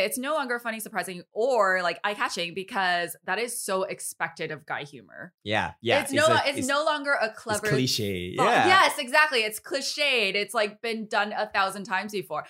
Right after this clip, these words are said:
Speaker 2: Yeah.
Speaker 1: Or then other guys will be like, "Oh, well, then maybe I should make, like, a pussy joke."
Speaker 2: Right.
Speaker 1: And then, one, like, pussy,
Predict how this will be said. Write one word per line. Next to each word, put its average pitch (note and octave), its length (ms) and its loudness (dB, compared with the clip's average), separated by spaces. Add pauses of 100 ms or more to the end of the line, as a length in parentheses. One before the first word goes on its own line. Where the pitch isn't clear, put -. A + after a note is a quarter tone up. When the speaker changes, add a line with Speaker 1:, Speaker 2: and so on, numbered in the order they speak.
(180)
Speaker 2:
Yeah. - 120 -18
Speaker 1:
Or E4+ 400 4
then B3+ 200 0
other A3+ 280 -2
guys A3 220 0
will A3 80 -4
be G#3 140 -4
like, F#3+ 200 -2
"Oh, B3+ 240 0
well, A3 160 2
then G3 140 -2
maybe F#3 240 -4
I F3+ 60 -2
should F#3 180 -8
make, F3 160 -6
like, F3+ 160 -6
a - 40 -12
pussy G#4 340 -8
joke." A2+ 280 -8
Speaker 2:
Right. G2+ 340 4
Speaker 1:
And C#4+ 140 2
then, D4+ 320 2 (280)
one, A3+ 460 2
like, G3 220 -6
pussy, G3+ 680 -6